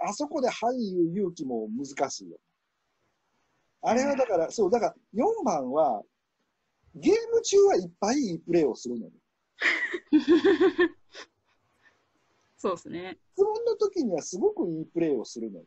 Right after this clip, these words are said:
Speaker 2: むちゃむちゃ、だって今回の五番さんのやつも私のラッキーパンチですもんね。
Speaker 1: そうよ。
Speaker 2: <laughs>
Speaker 1: で、もう決まってるし、ね、占い師やろ？
Speaker 2: はい。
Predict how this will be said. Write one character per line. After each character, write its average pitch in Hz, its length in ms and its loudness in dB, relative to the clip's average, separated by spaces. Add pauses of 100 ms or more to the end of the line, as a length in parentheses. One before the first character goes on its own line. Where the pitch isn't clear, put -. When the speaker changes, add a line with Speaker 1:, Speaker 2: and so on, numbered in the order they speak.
(120)
Speaker 2:
む 214 140 -8
ち 285 80 -4
ゃ 277 60 0
む 285 100 0
ち 285 80 -2
ゃ、 277 40 2
だ 277 80 2
っ 277 60 -4
て 214 100 -4
今 311 200 0
回 214 120 4
の 180 140 -6
五 190 100 -6
番 269 240 2
さ 277 120 -2
ん 285 80 2
の 285 60 4
や 285 120 2
つ - 140 -10
も - 80 -8
私 226 260 -6
の 226 140 -2
ラ 233 100 2
ッ 240 80 -20
キ 247 140 -2
ー 240 40 -6
パ 240 120 -2
ン 208 60 -2
チ - 80 -12
で 151 100 -10
す - 80 -16
も - 100 -14
ん - 80 -14
ね。 - 140 -14
Speaker 1:
そ 262 160 -6
う 180 100 -2
よ。 - 60 -4 (500)
Speaker 2:
<laughs> 330 1800 2
Speaker 1:
で、 330 140 -2
も 330 400 2
う 214 120 -20
決 311 120 -4
ま 311 140 2
っ 233 100 -8
て 285 100 -6
る 262 100 -2
し、 202 140 -6
ね、 302 100 0
占 277 400 4
い - 40 2
師 - 160 -8
や 95 100 -6
ろ？ 233 300 -4 (260)
Speaker 2:
は 170 160 -6
い。 214 100 -18